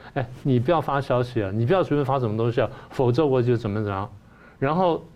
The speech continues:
大家都不知道的这情况下呢，大家去医院，发现医生回家了，医生也不知道情况这么严重。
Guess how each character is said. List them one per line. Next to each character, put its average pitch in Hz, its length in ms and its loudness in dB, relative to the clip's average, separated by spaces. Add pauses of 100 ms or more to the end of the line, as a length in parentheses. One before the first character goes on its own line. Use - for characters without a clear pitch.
(120)
大 190 200 0
家 170 180 0
都 165 160 0
不 165 160 0
知 175 140 -2
道 165 120 4
的 127 160 2
这 120 120 -2
情 123 240 -2
况 135 160 2
下 123 160 -2
呢， 98 180 -4
大 135 100 0
家 156 60 0
去 156 160 0
医 151 180 0
院， 151 200 2 (240)
发 156 160 -2
现 165 120 -2
医 185 140 2
生 202 180 -2
回 101 220 -4
家 120 200 -2
了， 107 100 -2
医 170 120 2
生 190 160 2
也 127 120 2
不 135 180 0
知 156 80 0
道 214 140 2
情 113 180 -4
况 107 100 -2
这 104 80 -4
么 98 80 -6
严 90 160 -8
重。 110 200 -6